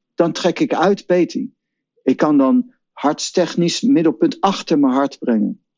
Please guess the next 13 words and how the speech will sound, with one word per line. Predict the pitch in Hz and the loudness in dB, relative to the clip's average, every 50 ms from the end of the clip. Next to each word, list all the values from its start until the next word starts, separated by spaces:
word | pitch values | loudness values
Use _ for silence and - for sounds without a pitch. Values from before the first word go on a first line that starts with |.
| _ _ | _ _
Waardoor | - 123 117 113 127 127 | 0 0 2 2 2 4
je | 123 120 | 4 2
de | 117 113 - | 2 0 -2
coolness | _ - 214 208 202 196 170 143 127 117 - - - - | _ 0 2 4 4 4 4 2 2 0 -2 -4 -6 -6
of | 190 117 107 - | -4 -4 -2 0
love | 127 131 131 127 - | 0 0 0 -2 -4
krijgt. | - - - 98 101 - | -6 -4 -4 -4 0 0
Want | 127 113 | 0 2
anders | - - 135 143 139 127 117 - - - - - - - - _ | 2 4 2 2 2 2 0 -2 -6 -12 -16 -20 -20 -20 -20 _
gaat | - - 135 120 - | -6 -4 -4 -2 -4
het | 120 - | -4 -2
helemaal | 117 135 156 160 160 135 127 117 | 0 0 2 2 4 2 4 4
mis. | 117 123 120 113 - - - - _ | 4 2 2 0 -2 -6 -10 -12 _